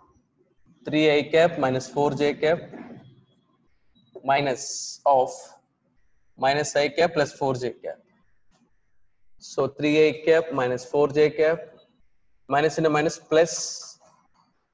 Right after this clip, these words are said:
minus four J cap. Okay, three I cap, minus into minus plus I cap,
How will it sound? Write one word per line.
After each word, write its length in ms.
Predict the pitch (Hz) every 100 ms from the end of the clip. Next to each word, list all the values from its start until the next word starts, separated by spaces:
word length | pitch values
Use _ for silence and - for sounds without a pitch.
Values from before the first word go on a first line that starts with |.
| _
minus 320 | 139 147 156
four 180 | - 139
J 220 | - - -
cap. 140 | - - _ _ _ _ _ _ _ _ _ _ _ _ _ _ _ _ _ _ _ _ _ - - - - _ _ _ _ _ _ _ _ _ _ 135
Okay, 180 | 165 165 -
three 180 | 151 151
I 60 | 151
cap, 200 | 156 165 165 - - - 139
minus 260 | 143 143
into 100 | 156
minus 220 | 147 143 -
plus 280 | 151 160 156 - - -
I 60 | 127 -
cap, 160 | 135